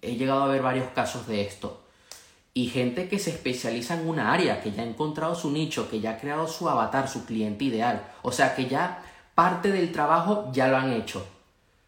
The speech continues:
Pero claro, todavía no tienen el sistema de generación de leads, de generación de clientes, de captación.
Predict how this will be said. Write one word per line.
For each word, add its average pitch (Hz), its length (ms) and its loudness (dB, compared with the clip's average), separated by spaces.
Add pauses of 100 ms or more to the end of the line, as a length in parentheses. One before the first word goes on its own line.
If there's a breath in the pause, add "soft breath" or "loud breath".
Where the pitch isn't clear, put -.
(140)
Pero 123 240 0
claro, 131 340 2
todavía 131 360 2
no 143 100 -4
tienen 147 320 -4
el 139 140 -2
sistema 147 680 -4
de 131 120 -2
generación 127 720 -2
de 147 120 0
leads, 139 340 -4
de 123 120 -2
generación 123 520 -4
de 147 120 -4
clientes, 127 380 -4
de 120 140 -6
captación. 120 800 -4